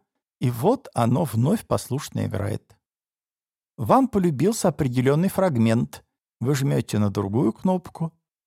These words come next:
и он бесконечно воспроизводится. Вторая особенность современного искусства.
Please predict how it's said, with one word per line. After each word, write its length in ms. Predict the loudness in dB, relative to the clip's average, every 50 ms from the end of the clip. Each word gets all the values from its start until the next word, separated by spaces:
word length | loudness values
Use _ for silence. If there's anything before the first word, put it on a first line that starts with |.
| _ _ _
и 100 | 0 2
он 180 | 4 4 2 2
бесконечно 640 | 0 -4 -4 -2 -2 0 0 0 -2 -4 -4 -4 -4
воспроизводится. 1000 | -4 -4 -6 -6 -4 -4 -4 -4 -4 -6 -6 -8 -8 -12 -16 -16 -14 -14 -14 -16 _ _ _ _ _ _ _ _ _ _ _ _ _ _ _ _ _ _
Вторая 720 | _ -4 0 0 2 4 4 4 4 2 2 0 -2 -4 -8 _
особенность 800 | -6 -6 -6 -2 -4 -4 -2 -2 -2 -2 -2 -2 -4 -6 -12 -14 -12
современного 720 | -8 -4 -2 -2 0 0 0 0 0 0 0 -2 -2 -4
искусства. 760 | -6 -6 -10 -10 -12 -10 -10 -10 -12 -12 -12 -12 -12 -12